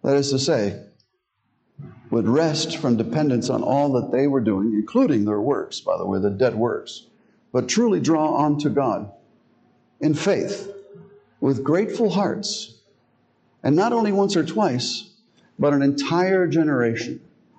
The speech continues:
for forty years. What do you think would happen if a nation such as America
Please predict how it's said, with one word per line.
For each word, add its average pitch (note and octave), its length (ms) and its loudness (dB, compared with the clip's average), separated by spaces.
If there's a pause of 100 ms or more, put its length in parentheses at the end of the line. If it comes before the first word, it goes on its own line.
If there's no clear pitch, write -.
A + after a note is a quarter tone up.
(140)
for A#2 180 -2
forty A#2+ 480 0
years. G2+ 760 -4 (500)
What C4 180 0
do B3 100 0
you A#3 100 2
think G#3+ 260 0
would D3+ 140 0
happen C#3 640 -6 (560)
if C3 180 0
a B2+ 80 2
nation C3+ 440 2
such B2+ 240 -2
as G#2 100 -2
America G#2+ 680 -2